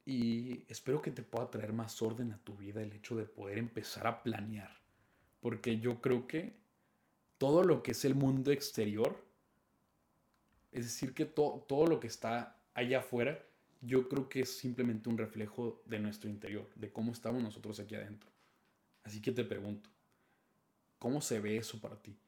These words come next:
¿Cómo se ve tu mundo exterior? Porque de medida en que sea la respuesta, también va a ser cómo se va a ver tu mundo interior y el cambio empieza por dentro. Así que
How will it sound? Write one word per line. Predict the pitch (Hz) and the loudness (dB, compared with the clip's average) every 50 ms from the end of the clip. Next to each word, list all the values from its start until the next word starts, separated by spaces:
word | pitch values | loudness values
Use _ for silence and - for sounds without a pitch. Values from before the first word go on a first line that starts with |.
| _ _ _ _ _ _ _ _ _ _ _ _ _ _ _ _ _ _ _ _ _ _ | _ _ _ _ _ _ _ _ _ _ _ _ _ _ _ _ _ _ _ _ _ _
¿Cómo | - 120 120 113 | -6 -4 -4 -4
se | - 113 | -2 -2
ve | 107 104 | -2 -2
tu | 104 - - 127 120 - - | -2 -2 -2 -2 -2 -2 -4
mundo | 131 131 131 131 131 131 127 127 | -4 -2 0 0 0 0 2 2
exterior? | 127 - - 101 101 98 95 - - _ _ _ _ _ _ _ _ _ _ _ _ _ _ _ _ _ _ _ _ _ _ _ _ _ _ _ _ _ _ _ _ _ _ _ _ _ _ | 2 0 -2 -8 -8 -8 -8 -10 -12 _ _ _ _ _ _ _ _ _ _ _ _ _ _ _ _ _ _ _ _ _ _ _ _ _ _ _ _ _ _ _ _ _ _ _ _ _ _
Porque | - 120 110 104 - 110 104 101 98 - _ _ _ _ _ _ | -10 -10 -10 -8 -4 -4 -4 -4 -6 -10 _ _ _ _ _ _
de | 113 110 104 | -10 -8 -8
medida | 101 101 101 101 104 117 131 | -6 -6 -6 -2 -2 0 0
en | 131 - | -2 -2
que | - 104 | -4 -6
sea | - 107 104 | -6 -4 -2
la | 113 | -2
respuesta, | 113 107 107 - - 113 - - - | -2 -2 -6 -6 -8 -8 -6 -8 -8
también | - 120 110 110 110 | -6 -4 -4 -4 -4
va | 110 | -4
a | 110 | -6
ser | 117 107 | -8 -8
cómo | - 120 113 113 | -6 -6 -6 -6
se | 104 - | -6 -10
va | 107 | -10
a | 107 | -12
ver | - - | -12 -8
tu | 117 | -6
mundo | 110 107 107 107 110 | -6 -4 -4 -4 -4
interior | 104 104 107 107 117 139 147 | -4 -4 -2 -2 -2 -2 -2
y | 139 | -2
el | 117 104 | -4 -4
cambio | - 117 117 123 | -2 -2 -2 0
empieza | 120 117 117 113 - 120 | -2 -2 -4 -6 -6 -6
por | - - 110 110 104 | -10 -6 -6 -6 -6
dentro. | 107 104 107 - - _ _ _ _ _ _ _ _ _ _ _ _ _ _ _ _ _ _ _ _ _ _ _ _ _ _ _ _ - - | -6 -10 -10 -14 -20 _ _ _ _ _ _ _ _ _ _ _ _ _ _ _ _ _ _ _ _ _ _ _ _ _ _ _ _ -20 -18
Así | 104 107 107 104 | -12 -12 -12 -12
que | - - 113 110 107 110 - - | -6 -6 -4 -4 -4 -4 -8 -12